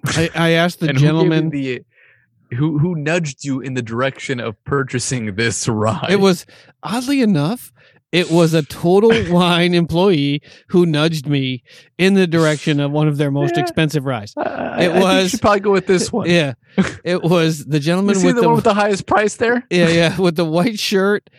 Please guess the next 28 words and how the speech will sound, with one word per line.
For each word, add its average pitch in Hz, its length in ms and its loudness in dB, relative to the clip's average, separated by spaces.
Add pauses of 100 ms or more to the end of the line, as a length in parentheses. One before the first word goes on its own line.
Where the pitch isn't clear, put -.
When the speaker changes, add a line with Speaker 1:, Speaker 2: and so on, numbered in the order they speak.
(220)
Speaker 1:
and 156 180 -2
the 156 60 0
black, 151 380 -2 (160)
uh, 139 540 -2 (120)
the 156 160 0
black 165 260 0
little, 170 220 2
the 151 120 0
black 156 260 -4
little 165 160 -2
tie 156 260 0
there. 165 320 -2 (580)
You 196 120 0
know, 170 80 2
I 160 80 2
asked 175 320 0
him 233 120 0
for, 208 500 -2
you 233 120 -6
know, 190 300 -2
a 170 80 -4
rye 156 520 0
that 160 140 -2
was 151 140 -4
complex, 156 800 -6 (180)
Speaker 2:
<laughs> - 380 -10
Speaker 1:
that 147 720 -2 (180)
would 143 680 -2